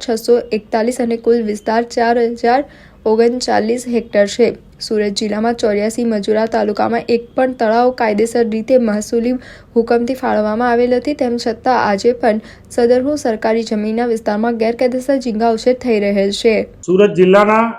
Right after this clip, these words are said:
Speaker 2: ઓલપાડ તાલુકો હોય, ચોર્યાસી તાલુકો હોય, મજુરા તાલુકો હોય, એ સરકારી જમીનો પર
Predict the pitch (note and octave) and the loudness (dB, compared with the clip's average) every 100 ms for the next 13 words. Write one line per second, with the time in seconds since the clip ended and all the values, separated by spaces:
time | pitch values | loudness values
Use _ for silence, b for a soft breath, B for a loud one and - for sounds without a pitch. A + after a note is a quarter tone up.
0 | - _ _ _ _ _ _ - D#3+ F3 | -14 _ _ _ _ _ _ -2 2 4
1 | G#3 G#3+ G#3 G3+ G#3 G#3 G#3+ G3+ A3 G#3+ | 6 6 6 4 4 4 4 6 6 4
2 | E3+ E3 F#3+ F3 A3+ G3+ G#3 G#3 G#3+ G#3+ | 2 6 6 6 2 4 4 4 6 8
3 | A3 F#3 E3 F#3+ G#3+ G#3+ G3 G3+ G#3 G#3+ | 6 6 4 8 8 6 4 4 4 4
4 | G3 A3+ A3+ - _ _ _ _ _ _ | 6 6 4 -2 _ _ _ _ _ _
5 | _ _ _ _ _ _ _ _ _ _ | _ _ _ _ _ _ _ _ _ _
6 | _ _ F#3 A#3+ - F#3 - G#3+ A#3 F3 | _ _ 2 2 6 4 6 6 6 6
7 | F#3 G#3+ A3 A3+ A3 A3 G3 | 6 8 8 6 8 6 6